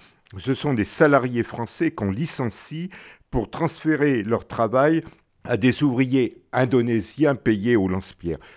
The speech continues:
Sauf que l'argent placé en bourse par ces gérants est parfois complètement évaporé lors d'une crise boursière et que les nouveaux pensionnés, arrivés à l'âge de liquider leurs droits, n'ont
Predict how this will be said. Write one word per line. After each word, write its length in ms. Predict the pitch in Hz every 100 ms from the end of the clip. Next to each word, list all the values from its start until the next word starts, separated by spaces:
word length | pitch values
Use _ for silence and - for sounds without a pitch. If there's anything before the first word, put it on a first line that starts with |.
| _
Sauf 420 | - - 98 - -
que 220 | 160 170 - - - -
l'argent 500 | 104 127 120 - 131
placé 420 | - 117 - -
en 100 | 104
bourse 360 | 98 113 107 -
par 200 | 104 87
ces 180 | - 92
gérants 540 | 80 95 90 123 156 - - -
est 140 | 110
parfois 520 | - 151 - - 139
complètement 840 | - - 254 202 170 139 - 135 120 -
évaporé 720 | 147 123 135 - 117 143 165 170 - -
lors 260 | 107 147 135
d'une 200 | 123 110
crise 320 | - 156 90
boursière 640 | 107 98 - - 131 135 -
et 100 | 98
que 160 | - 110
les 160 | 90
nouveaux 340 | 104 147 151 147
pensionnés, 760 | 117 107 - 104 98 127 160 - - -
arrivés 600 | 151 147 147 139 143 -
à 120 | - 117
l'âge 300 | 127 127 -
de 100 | 110
liquider 480 | 110 113 131 113
leurs 200 | 104 95
droits, 360 | 90 92 120 143 - - _ -
n'ont 240 | 98 101